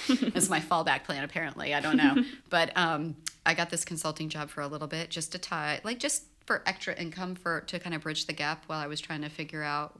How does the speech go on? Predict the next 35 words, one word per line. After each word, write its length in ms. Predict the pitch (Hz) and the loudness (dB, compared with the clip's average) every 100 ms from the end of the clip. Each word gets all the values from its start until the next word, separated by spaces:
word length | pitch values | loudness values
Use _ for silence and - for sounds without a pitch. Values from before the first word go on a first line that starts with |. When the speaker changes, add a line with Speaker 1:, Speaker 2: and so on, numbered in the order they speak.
| - - | -20 -18
Speaker 2:
"What 300 | - 156 151 | -12 -6 -4
am 80 | 143 | -4
I 60 | |
gonna 200 | 143 139 | -6 -8
do 140 | 139 139 | -8 -10
here? 200 | 139 147 | -10 -8
Am 120 | 139 | -8
I 140 | 147 151 | -8 -6
gonna 160 | 175 | -6
go 120 | 180 | -6
fly? 500 | 202 - 175 175 180 180 - - - - - _ | -8 -4 0 0 -2 -8 -20 -20 -20 -20 -20 _
Um, 400 | 165 160 147 143 | -2 -2 -2 -4
or 280 | - 151 147 - | -4 -4 -4 -6
am 460 | 147 143 143 139 - _ _ | -6 -6 -6 -8 -10 _ _
I 200 | 147 139 | -8 -6
going 380 | 139 147 147 143 - - | -6 -6 -6 -6 -8 -8
to 360 | 139 139 139 135 - | -8 -8 -10 -14 -12
continue 480 | 156 151 147 143 | -10 -8 -6 -8
in 80 | 135 | -8
the 80 | 143 | -10
training 380 | - - - - | -10 -12 -12 -12
world?" 320 | 57 - - - 151 | -10 -10 -12 -14 -8
And 400 | 151 147 143 143 - | -6 -6 -6 -10 -12
Delta, 540 | - 156 165 143 131 139 156 _ - | -6 -6 -8 -12 -12 -14 -16 _ -14
um, 320 | 143 139 135 139 | -10 -10 -12 -12
posted 440 | - 131 - 160 | -12 -10 -10 -12
a 20 | 160 | -12
job 480 | - 101 110 160 180 - - - _ | -8 -6 -6 -8 -12 -20 -20 -20 _
for 320 | - 160 151 | -14 -8 -6
a 60 | 147 | -6
seven 440 | - 147 151 156 | -6 -8 -8 -10
fifty-seven, 840 | 156 147 - 156 151 143 143 143 147 | -10 -12 -8 -6 -6 -6 -8 -8 -8
seven 280 | 143 143 143 | -10 -8 -8
sixty-seven 640 | - - 147 - 139 143 | -8 -10 -12 -10 -10 -10
assistant 640 | 139 - 135 - 143 135 | -10 -10 -10 -10 -10 -12